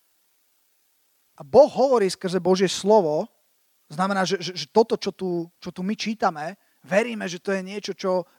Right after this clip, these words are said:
je, reprezentuje Božiu vôľu. A ak sú nejaké veci v tvojom živote, kde, <laughs> kde vieš,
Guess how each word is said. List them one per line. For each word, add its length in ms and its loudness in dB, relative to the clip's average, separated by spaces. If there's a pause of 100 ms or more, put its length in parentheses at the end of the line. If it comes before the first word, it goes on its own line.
je, 400 4
reprezentuje 640 2
Božiu 260 4
vôľu. 540 4 (880)
A 380 2
ak 240 -18 (500)
sú 220 -8
nejaké 260 4
veci 300 4
v 80 -16
tvojom 180 4
živote, 540 2
kde, 420 -2 (640)
<laughs> 220 -10 (400)
kde 160 0
vieš, 480 0